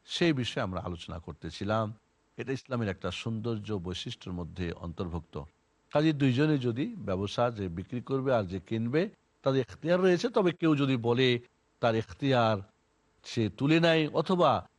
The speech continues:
কেউ যদি বলে আমাকে সুযোগ দিতে হবে, শর্ত লাগিয়ে দেয় তিন দিন, দুই দিন, তাহলে সেটা করতে হবে। আর কেউ বিক্রি করে তাড়াতাড়ি ভাগা,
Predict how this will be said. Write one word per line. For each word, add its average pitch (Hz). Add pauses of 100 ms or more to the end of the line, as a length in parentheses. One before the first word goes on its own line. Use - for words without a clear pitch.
(160)
কেউ 131
যদি 123
বলে 117
আমাকে 104
সুযোগ 117
দিতে 143
হবে, 151
শর্ত -
লাগিয়ে 175
দেয় 160 (300)
তিন 151
দিন, 139
দুই 139
দিন, 123 (260)
তাহলে 113
সেটা 95
করতে 104
হবে। 151 (460)
আর 190 (760)
কেউ 143
বিক্রি 143
করে 175
তাড়াতাড়ি 208
ভাগা, 123